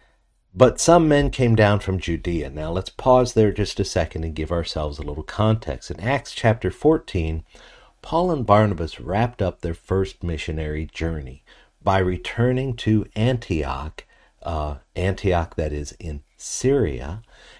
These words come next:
and giving a report to the church which had sent them. And so in Antioch, they were giving this report up here in chapter fourteen. They remained no little time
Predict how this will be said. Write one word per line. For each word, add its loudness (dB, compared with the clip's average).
and 6
giving 4
a 2
report -2
to -2
the -4
church -4
which -4
had -4
sent -4
them. -8
And 0
so 6
in 2
Antioch, 2
they 2
were -2
giving -2
this -2
report -4
up -6
here -6
in -6
chapter -2
fourteen. -6
They -4
remained 0
no 2
little 4
time -6